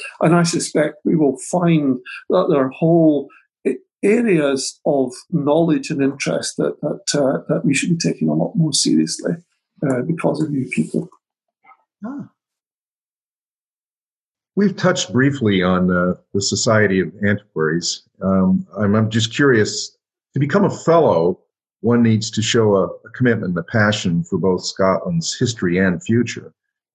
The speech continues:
Speaker 2: Um, and to have two fellows provide a letter of recommendation. What are you looking for in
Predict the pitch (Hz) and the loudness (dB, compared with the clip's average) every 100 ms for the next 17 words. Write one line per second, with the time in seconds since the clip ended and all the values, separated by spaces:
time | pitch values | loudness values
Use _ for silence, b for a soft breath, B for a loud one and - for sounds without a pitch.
0 | _ - 87 78 - - 101 98 98 110 | _ -4 -2 -2 -8 -8 -2 0 2 2
1 | 113 123 113 123 104 98 - 95 95 92 | 2 -2 2 2 4 2 0 2 2 2
2 | 90 87 82 87 82 85 82 90 92 92 | 2 2 0 -2 -4 -6 -4 0 0 -2
3 | 73 69 _ _ _ _ _ _ _ _ | -10 -14 _ _ _ _ _ _ _ _
4 | - 135 175 175 - - 117 113 110 110 | -4 0 2 0 -8 0 2 4 2 2
5 | 98 87 - 95 90 90 87 82 | 0 -2 -2 0 2 2 0 -2